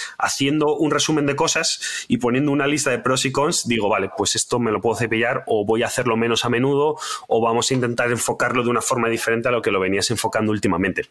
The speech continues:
Que eso creo que es una parte también importantísima, el, algo que no quieres hacer, intentar reenfo-, y estás obligado a hacerlo por lo que sea, intentar reenfocarlo desde una perspectiva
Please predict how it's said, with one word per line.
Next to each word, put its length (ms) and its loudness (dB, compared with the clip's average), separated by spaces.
Que 100 -2
eso 160 0
creo 180 0
que 80 0
es 100 0
una 140 0
parte 240 0
también 260 2
importantísima, 760 0
el, 160 0
algo 380 0
que 160 0
no 240 0
quieres 320 0
hacer, 380 0
intentar 540 2
reenfo-, 380 0
y 280 -2
estás 240 0
obligado 320 2
a 20 0
hacerlo 320 0
por 120 0
lo 100 0
que 100 -2
sea, 300 0
intentar 440 0
reenfocarlo 680 0
desde 360 0
una 160 0
perspectiva 760 -2